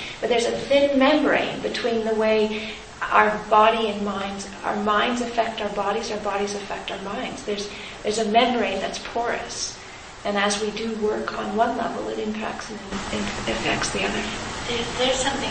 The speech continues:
Speaker 2: that I like to share about em-, or ask you a question about empathy and sympathy and all that.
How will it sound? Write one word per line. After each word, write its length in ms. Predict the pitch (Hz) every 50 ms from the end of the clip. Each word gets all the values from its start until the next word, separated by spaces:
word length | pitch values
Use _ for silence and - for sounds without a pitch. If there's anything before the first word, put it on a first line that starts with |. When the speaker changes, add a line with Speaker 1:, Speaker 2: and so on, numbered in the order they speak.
| 190
Speaker 2:
that 80 | 190 180 - - -
I 160 | - 190 196
like 160 | 190 185 190 -
to 200 | 196 - - -
share 220 | - - 202 202 196
about 160 | - - 190 180 - - 190
em-, 160 | 202 190 -
or 80 | - 170 170
ask 320 | 170 180 190 190 196 190 - 175
you 60 | 170
a 80 | - 175 - 190
question 300 | 190 185 180 170 - - -
about 180 | - - - 170 175 -
empathy 480 | 165 165 165 - 180 175 - - 175
and 320 | 175 170 170 170 170 170 165 160 - - - - - - - -
sympathy 480 | - 180 - - 175 170 - 180 180 175
and 100 | 175 170 170
all 160 | 170 170 175
that. 180 | 180 180 180